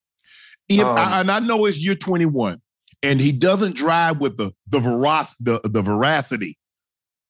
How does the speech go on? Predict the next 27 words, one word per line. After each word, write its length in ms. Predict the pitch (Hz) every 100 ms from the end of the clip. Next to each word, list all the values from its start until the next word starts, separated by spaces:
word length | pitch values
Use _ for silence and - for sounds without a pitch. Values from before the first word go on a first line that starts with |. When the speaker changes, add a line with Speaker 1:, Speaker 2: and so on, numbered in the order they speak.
| _ -
Speaker 1:
or 120 | 113
the 100 | 107
ferocity 720 | - 117 151 165 147 135 120
that 220 | 127 131
he 120 | 131 117
once 340 | 160 196 123
did, 440 | 113 170 131 95 - _ _ -
but 300 | 120 190 196
he 240 | 165 277 -
still 440 | - 233 269 226
puts 320 | - 226 220
the 100 | -
ball 320 | 208 180 190 190
on 80 |
the 80 | 202
floor 420 | - 131 113 123 - _ - -
and 160 | 214
drives 380 | 170 160 160 170
the 80 | 185
ball 320 | 160 143 151
to 120 | 151 180
the 80 |
basket. 520 | 220 269 233 - - - _ - - -
And 360 | 185 160 147 _ _ _ -
the 140 | 160
calls 500 | - - 247 240 180
that 280 | 185 165